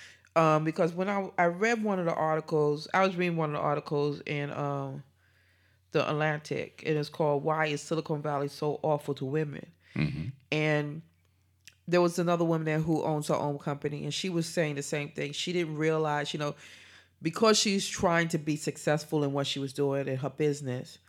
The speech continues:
Speaker 1: she basically like, "Okay, so I'm not gonna let that bother me. I'll just let them continue doing what they're doing for the purpose of me trying to be successful in what I'm doing."
Speaker 2: So I, I think that's crazy.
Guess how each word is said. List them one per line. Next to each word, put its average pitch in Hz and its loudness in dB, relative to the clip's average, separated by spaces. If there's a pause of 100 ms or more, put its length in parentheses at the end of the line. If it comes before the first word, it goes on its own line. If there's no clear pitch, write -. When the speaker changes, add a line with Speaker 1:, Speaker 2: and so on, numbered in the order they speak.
(520)
Speaker 1:
she - 0
basically 156 2
like, 135 4
"Okay, 139 -2
so 135 -2 (340)
I'm 139 0
not 127 -2
gonna 127 -2
let 131 0
that 123 -2 (460)
bother 185 8
me. 135 0
I'll 139 4
just 139 -4 (280)
let 170 4
them 170 0
continue 165 -2
doing 151 0
what 139 -4
they're 139 0
doing 147 0 (840)
for 170 10
the 151 2
purpose 165 8
of 151 6
me 170 2
trying 151 0
to 131 -4
be 143 0
successful 139 0
in 135 -2
what 135 2
I'm 123 -2
doing." 104 -6 (640)
Speaker 2:
So - 2 (260)
I, 165 2 (120)
I 135 -2
think 156 0
that's 135 2
crazy. 120 2